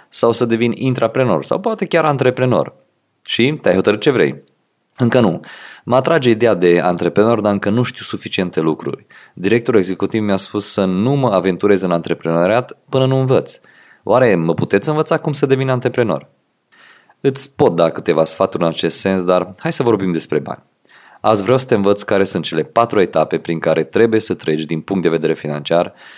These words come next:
și ți le voi povesti exact așa cum am trecut și eu. La început eram angajat și aveam salariu minim pe economie. Câștigam puțin, cheltuiam tot.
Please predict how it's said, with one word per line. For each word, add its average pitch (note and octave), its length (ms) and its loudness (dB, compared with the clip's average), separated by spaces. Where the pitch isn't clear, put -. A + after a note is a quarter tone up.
și - 140 -6
ți G#2+ 160 -2
le G#2 80 4
voi F#2+ 180 2
povesti F2 600 -2
exact E2+ 460 -2
așa G2+ 160 -4
cum F2+ 140 -6
am E2 80 -4
trecut D2+ 280 -8
și - 160 -12
eu. - 180 -16
La A#2 120 2
început B2 380 2
eram G2+ 220 4
angajat E2 440 0
și - 160 -4
aveam F#2+ 220 2
salariu F2+ 340 2
minim E2+ 220 -2
pe D2 100 -6
economie. D2 440 -6
Câștigam G2 400 -2
puțin, D3+ 460 -2
cheltuiam G#2 340 0
tot. - 360 -6